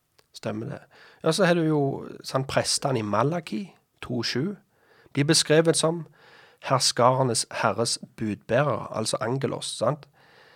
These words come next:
Haggai blir beskrevet som Herrens budbærer,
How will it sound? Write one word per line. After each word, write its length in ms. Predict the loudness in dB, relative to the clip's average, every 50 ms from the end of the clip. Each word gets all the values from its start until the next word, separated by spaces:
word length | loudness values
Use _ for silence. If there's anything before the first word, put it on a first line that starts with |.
| _ _ _ _ -8 -4
Haggai 800 | -2 -2 0 0 0 -2 -2 0 0 0 0 0 -2 -6 -8 -12 -10 _
blir 100 | -2 0
beskrevet 500 | 2 2 0 2 2 2 2 2 2 0
som 160 | 0 -2 -4 -6 -4 -2
Herrens 380 | -2 0 0 0 -2 -2 -2 -4 -6 -10 _ -4
budbærer, 640 | -2 -2 -2 -2 0 2 2 4 2 2 -2 -4